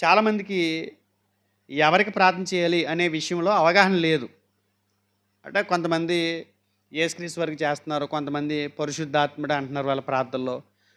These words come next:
కొంతమంది దేవా అంటున్నారు, తండ్రి అంటున్నారు. ఇంకా విచిత్రం ఏంటంటే కొంతమంది మత శాఖలకు చెందినోళ్ళు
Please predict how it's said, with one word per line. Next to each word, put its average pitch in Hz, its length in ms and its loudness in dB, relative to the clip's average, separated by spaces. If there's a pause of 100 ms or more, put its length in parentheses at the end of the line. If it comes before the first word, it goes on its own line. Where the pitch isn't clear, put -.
(120)
కొంతమంది 156 720 0 (460)
దేవా 147 360 4
అంటున్నారు, 139 500 -2
తండ్రి 139 440 -2
అంటున్నారు. 131 560 -4 (1120)
ఇంకా 180 200 6
విచిత్రం 185 500 0
ఏంటంటే 175 320 -2
కొంతమంది 156 920 -2
మత 147 260 -4
శాఖలకు 160 400 -2
చెందినోళ్ళు 143 600 -4